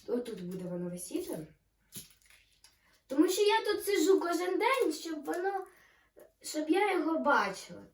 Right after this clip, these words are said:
кожен день. І буду отак тоді закреслювати, закреслювати, закреслювати, що у мене виконалось на цей дві тисячі двадцять п'ятий.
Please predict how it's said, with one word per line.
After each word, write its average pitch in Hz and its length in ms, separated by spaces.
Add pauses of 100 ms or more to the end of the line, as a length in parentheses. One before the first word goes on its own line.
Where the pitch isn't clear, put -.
кожен 294 420
день. 226 200 (220)
І 311 100
буду 330 420
отак 320 240
тоді 302 260
закреслювати, 320 840
закреслювати, 285 640
закреслювати, 262 680
що 240 260
у 220 220
мене 226 380 (280)
виконалось 175 600
на 175 80
цей 220 200
дві 208 200
тисячі 220 380
двадцять 214 380
п'ятий. - 340